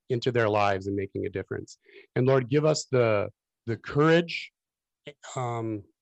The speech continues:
to keep reaching out and keep blessing people, even if we don't see immediate results, that you would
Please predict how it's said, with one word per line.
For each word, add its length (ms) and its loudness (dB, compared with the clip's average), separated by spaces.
to 100 0
keep 260 0
reaching 340 4
out 220 2
and 160 -2
keep 200 -6
blessing 320 0
people, 300 -2
even 200 4
if 120 4
we 80 -2
don't 260 4
see 200 -4
immediate 340 -2
results, 460 -4
that 100 -16
you 140 -6
would 160 -6